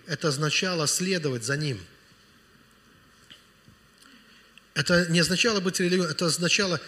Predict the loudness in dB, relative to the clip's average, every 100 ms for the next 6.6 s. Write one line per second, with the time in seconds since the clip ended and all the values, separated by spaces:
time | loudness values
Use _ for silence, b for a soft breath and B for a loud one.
0 | B -4 -2 0 0 0 0 0 0 -2
1 | -4 -6 -6 -8 -2 -2 0 -2 -2 -2
2 | -4 -2 -4 -4 -6 -10 -14 B B B
3 | B -2 0 2 0 2 2 2 2 0
4 | -2 0 -2 -2 -2 -4 -4 0 0 0
5 | 0 2 2 0 0 -2 -6 -4 -4 -4
6 | -4 -4 -2 -2 -6